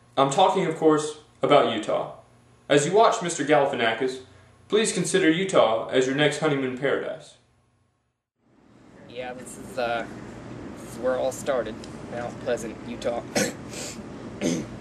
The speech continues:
Speaker 2: Utah, sorry. Nervous. Um, but yeah, this is, uh, this is where it all started. This is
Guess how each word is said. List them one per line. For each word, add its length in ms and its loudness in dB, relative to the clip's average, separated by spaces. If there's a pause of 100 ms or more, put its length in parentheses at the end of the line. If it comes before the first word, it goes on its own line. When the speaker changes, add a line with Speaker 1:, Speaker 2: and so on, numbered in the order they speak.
(120)
Speaker 2:
Utah, 380 -8 (340)
sorry. 220 -10 (1200)
Nervous. 320 -8 (640)
Um, 300 -10 (380)
but 140 -14
yeah, 180 -2
this 180 -8
is, 160 -8
uh, 320 4 (260)
this 100 -14
is 60 -12
where 180 0
it 60 -2
all 140 -2
started. 520 -2 (400)
This 180 -14
is 60 -14